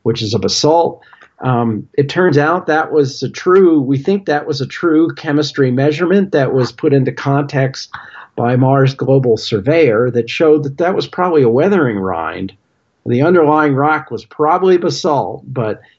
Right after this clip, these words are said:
it had weathered on the surface. And that means that the rocks then interact with the atmosphere, just like here on Earth. Um, but at the time, we was going, "Oh my gosh, we have differentiation." On the Earth, you make, you make andesites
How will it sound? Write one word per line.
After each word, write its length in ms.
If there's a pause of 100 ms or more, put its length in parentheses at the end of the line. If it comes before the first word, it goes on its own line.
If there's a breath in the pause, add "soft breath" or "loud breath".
it 200
had 280
weathered 500
on 200
the 60
surface. 560
And 100
that 240
means 340
that 200
the 80
rocks 420
then 120
interact 540
with 140
the 140
atmosphere, 600
just 320
like 220
here 200
on 140
Earth. 340 (540 loud breath)
Um, 240
but 160
at 100
the 220
time, 520
we 120
was 140
going, 260
"Oh 140
my 120
gosh, 320
we 120
have 260 (400)
differentiation." 920
On 180
the 140
Earth, 340
you 100
make, 400 (920)
you 100
make 540
andesites 760